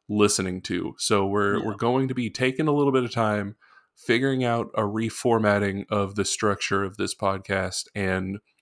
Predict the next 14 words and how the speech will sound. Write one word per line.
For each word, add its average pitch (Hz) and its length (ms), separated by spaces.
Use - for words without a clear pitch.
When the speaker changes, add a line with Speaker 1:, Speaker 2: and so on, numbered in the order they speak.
Speaker 1:
try 127 160
to 139 80
make 143 180
something 120 320
more 107 160
natural, 104 440
because 101 280
we, 101 140
we 120 240
each 143 380
absolutely 110 800
love 98 280
music, 92 600
and 95 580